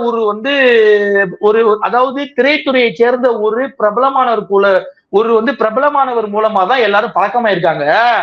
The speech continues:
அந்த மத அடிப்படைவாதிகள் மூலமா ஒரு மத குருமாரும் பழக்கமாயிருக்காரு. அந்த மத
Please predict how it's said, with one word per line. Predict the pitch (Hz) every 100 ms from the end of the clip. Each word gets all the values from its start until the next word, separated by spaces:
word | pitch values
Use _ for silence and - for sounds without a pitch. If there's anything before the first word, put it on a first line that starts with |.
| - _ _ _ _ -
அந்த | 233 269 262
மத | 208 220 359 294
அடிப்படைவாதிகள் | 247 294 330 285 269 262 247 220 220 208
மூலமா | 220 233 226 254 320
ஒரு | 240 226 285 269
மத | 202 208 285
குருமாரும் | 208 247 277 277 254
பழக்கமாயிருக்காரு. | 208 208 208 185 170 151 151 214 254 196 151 _ _ -
அந்த | 262 277
மத | 233 214